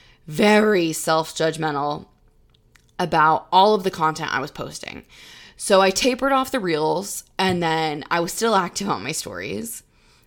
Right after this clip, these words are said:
And then, pretty much right as the creative studio started taking off and I started getting so incredibly busy, a lot of things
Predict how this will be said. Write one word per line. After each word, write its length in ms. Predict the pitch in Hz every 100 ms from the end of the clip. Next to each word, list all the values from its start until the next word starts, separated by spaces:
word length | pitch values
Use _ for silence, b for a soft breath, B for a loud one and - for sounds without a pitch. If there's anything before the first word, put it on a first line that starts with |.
| -
And 160 | 180 220
then, 520 | 359 190 220 277 359 B B B B B B B B B B B -
pretty 200 | - 339
much 240 | 370 359
right 160 | 214 208
as 140 | 233
the 80 | 233
creative 340 | - 185 170 170
studio 260 | 175 165
started 280 | 160 160 151
taking 340 | - - 147
off 380 | 131 82 165 -
and 120 | - 175
I 60 |
started 340 | 185 170 165 160
getting 480 | 165 151 156 156
so 380 | - - 185 180
incredibly 480 | 208 202 175 170 160
busy, 420 | 143 127 - 123
a 160 | 104 98
lot 260 | 151 156
of 120 | 160 160
things 680 | 156 156 151 151 - -